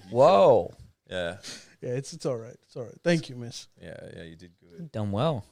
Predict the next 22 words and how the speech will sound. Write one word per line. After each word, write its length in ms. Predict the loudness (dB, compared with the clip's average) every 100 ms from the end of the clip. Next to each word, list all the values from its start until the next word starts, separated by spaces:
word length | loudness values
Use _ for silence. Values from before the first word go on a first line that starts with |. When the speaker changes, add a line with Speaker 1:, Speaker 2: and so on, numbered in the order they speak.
| _
Speaker 3:
All 100 | -6
right, 80 | -4
miss, 340 | -4 -6 -8 -10
let's 200 | -10 -8
do 180 | -6
it. 120 | -8 -8
Speaker 2:
That's 180 | -6 -6
the 80 | -8
job. 280 | -4 -4 -2
Ali 400 | -2 -2 -2 -2
does 100 | 2
Speaker 1:
Yeah. 280 | 6 6 4
Speaker 2:
this. 140 | 0
I 180 | -4 -4
feed 260 | -4 -8 -10
the 60 |
fish, 440 | -14 -14 -14 -14 -16
which 160 | -10
I 80 | -8
think 240 | -8 -12 -12
are 60 |
dying. 400 | -8 -8 -8 -14